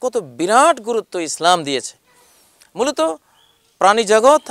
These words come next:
আর উদ্ভিদ জগৎ, আমরা যারা প্রাণীরা আছি, এই উদ্ভিদ জগৎ, এই বৃক্ষরাজির অক্সিজেন গ-, গ্রহণ করেই আমরা বেঁচে থাকি, এর ফলমূল খেয়ে আমরা জীবন ধারণ করে থাকি, এর বাতাসের স্প্রে থেকে আমরা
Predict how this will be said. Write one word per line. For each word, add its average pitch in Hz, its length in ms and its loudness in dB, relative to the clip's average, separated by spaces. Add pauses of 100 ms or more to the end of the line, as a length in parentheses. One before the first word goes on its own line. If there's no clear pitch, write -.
আর 190 140 2
উদ্ভিদ 190 340 -2
জগৎ, 147 340 -4 (640)
আমরা 208 280 -2
যারা 202 220 2
প্রাণীরা 220 420 2
আছি, 147 320 -6 (360)
এই 214 160 -2
উদ্ভিদ 254 340 -4
জগৎ, 226 320 0
এই 254 120 0
বৃক্ষরাজির 285 880 -2
অক্সিজেন 247 680 2 (160)
গ-, 160 120 -12
গ্রহণ 208 420 6
করেই 214 500 2
আমরা 170 260 -4
বেঁচে 151 240 -6
থাকি, 131 360 -14 (540)
এর 175 260 4
ফলমূল 226 540 0
খেয়ে 202 300 -2
আমরা 170 200 -4
জীবন 160 280 -6
ধারণ 156 260 0
করে 147 200 -4
থাকি, 139 320 -12 (300)
এর 226 180 4
বাতাসের 294 520 0
স্প্রে 294 360 0
থেকে 285 240 -2
আমরা 226 360 0